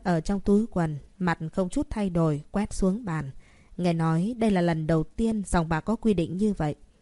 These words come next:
"Đó là bởi vì tôi nghi ngờ anh gian lận. Tôi là ông chủ, tôi có tiếng nói cuối cùng." Bốn mắt đối diện, cả người đều ở trong tư thế bức bách. Nam nhân lần nữa hung hăng nói, "Chấp nhận đi,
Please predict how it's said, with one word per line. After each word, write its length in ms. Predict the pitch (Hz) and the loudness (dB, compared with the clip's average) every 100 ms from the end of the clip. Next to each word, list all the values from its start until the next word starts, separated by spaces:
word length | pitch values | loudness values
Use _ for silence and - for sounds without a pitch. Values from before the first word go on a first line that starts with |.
| _ _ | _ _
"Đó 160 | 190 190 | 2 2
là 140 | 269 | 2
bởi 220 | 185 180 165 | 2 4 4
vì 300 | 170 170 165 | 4 4 2
tôi 200 | - 247 | 2 2
nghi 220 | 240 247 | 2 0
ngờ 260 | 185 160 - | 2 0 0
anh 180 | 220 | -4
gian 220 | 208 208 190 | -4 -2 -2
lận. 140 | 160 143 - - - - | -2 -4 -10 -20 -8 4
Tôi 120 | 196 | 6
là 140 | 165 | 6
ông 260 | - 190 185 | 2 0 -2
chủ, 260 | - 160 139 - - - - | 0 0 0 -4 -14 -20 -4
tôi 300 | - 175 170 | 4 6 6
có 140 | 170 202 | 4 2
tiếng 260 | - 226 | 2 0
nói 220 | 240 208 247 | 0 -2 0
cuối 300 | - 226 240 | 4 4 4
cùng." 300 | 165 151 147 - - - - - | 0 0 -2 -12 -20 -20 -4 4
Bốn 180 | 214 | 6
mắt 160 | 254 285 | 4 0
đối 300 | 226 226 254 | 2 2 2
diện, 260 | - 185 - - | 2 0 0 -4
cả 120 | - 185 | 0 2
người 260 | 180 185 | 4 4
đều 160 | 180 185 | 6 4
ở 180 | 175 170 | 4 2
trong 220 | 233 226 | 0 0
tư 180 | 220 208 | 2 2
thế 280 | 202 196 | 2 0
bức 240 | 226 269 - | -2 -4 -4
bách. 180 | 240 - - _ _ - | -8 -10 -20 _ _ -4
Nam 280 | 185 175 | -2 0
nhân 320 | 170 170 165 165 | 2 2 2 2
lần 220 | 160 147 | 0 0
nữa 200 | 160 226 | -2 0
hung 200 | 214 190 | 0 0
hăng 260 | 180 165 | -2 -4
nói, 320 | 156 156 160 220 - - - - | -2 -2 -4 -8 -20 -20 -8 0
"Chấp 220 | 226 - | 0 0
nhận 240 | 175 113 | -2 -2
đi, 240 | 170 175 | -2 -2